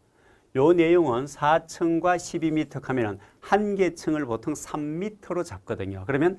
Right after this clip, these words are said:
삼, 사, 십이에서 십이 미터라, 이런 얘기인데, 통나무 비계에 관련된 얘기다, 그죠?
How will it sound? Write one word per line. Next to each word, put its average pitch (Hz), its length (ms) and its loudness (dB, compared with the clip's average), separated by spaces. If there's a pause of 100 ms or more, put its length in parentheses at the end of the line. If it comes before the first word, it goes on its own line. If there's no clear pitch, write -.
(140)
삼, 147 320 0
사, 131 260 2
십이에서 113 540 0
십이 135 360 -6
미터라, 104 440 -2
이런 123 220 -2
얘기인데, 101 400 0 (240)
통나무 208 600 -4
비계에 135 360 0
관련된 104 560 -2
얘기다, 92 220 -10
그죠? 90 240 -10